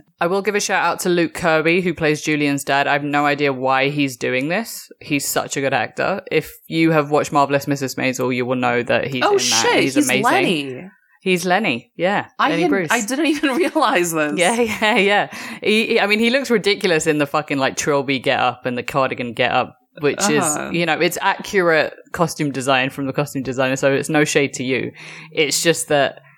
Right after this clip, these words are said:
Speaker 1: I just, you know, I think Luke Kirby should always be in a tux. <laughs> Like, that's kinda how I feel about that.
Speaker 2: So, like, a lot of what we're talking about, and I think what other people are talking about, is sort of, like, this comparison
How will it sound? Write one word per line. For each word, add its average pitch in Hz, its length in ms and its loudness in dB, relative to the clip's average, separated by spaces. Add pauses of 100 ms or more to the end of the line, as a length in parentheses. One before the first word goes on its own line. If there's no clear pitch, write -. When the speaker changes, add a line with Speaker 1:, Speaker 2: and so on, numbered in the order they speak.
Speaker 1:
I 156 120 2
just, 160 340 -2
you 160 160 2
know, 151 100 4
I 135 100 4
think 156 200 0
Luke 147 160 -2
Kirby 143 300 0
should 139 180 0
always 143 300 2
be 123 100 -2
in 117 80 -6
a 117 80 -8
tux. - 580 -4
<laughs> 190 80 0
Like, 165 160 0
that's 147 200 -2
kinda 135 240 0
how 131 140 0
I 127 80 0
feel - 220 -6
about 117 220 -4
that. - 220 -2 (200)
Speaker 2:
So, 262 360 0 (100)
like, 240 220 0
a - 40 2
lot 269 280 2
of 294 100 0
what 247 220 2 (360)
we're 185 160 0
talking 175 440 0
about, 151 240 4
and 156 40 -2
I 190 60 -4
think 180 160 -6
what 170 120 4
other 165 120 4
people 160 240 -4
are 156 60 -2
talking 151 340 -2
about, 147 480 2
is 160 160 0
sort 175 160 2
of, 170 80 4
like, 156 160 2
this 156 160 -2
comparison 151 800 -2